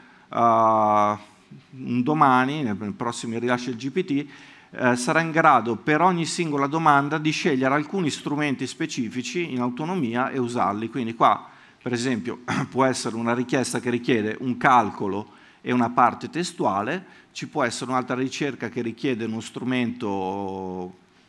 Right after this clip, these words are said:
di editing del video, per esempio, o uno strumento che richiede di andare prima su internet a documentarsi, fare un benchmark e poi di conseguenza un'attività generativa, la macchina sta imparando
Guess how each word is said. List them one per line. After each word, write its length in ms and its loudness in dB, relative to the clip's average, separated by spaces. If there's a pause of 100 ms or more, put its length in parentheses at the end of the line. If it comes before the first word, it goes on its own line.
(160)
di 360 -2
editing 480 -2
del 180 0
video, 460 -4
per 180 -10
esempio, 760 -8 (440)
o 360 2
uno 140 -2
strumento 420 -4
che 80 -4
richiede 360 -2
di 80 0
andare 280 0
prima 320 -2
su 180 -6
internet 420 -2
a 40 -2
documentarsi, 1000 2
fare 240 -4
un 140 -2
benchmark 720 0
e 100 -6
poi 220 2
di 100 -4
conseguenza 840 -2
un'attività 840 0
generativa, 800 -4 (720)
la 140 2
macchina 420 0
sta 180 -4
imparando 880 2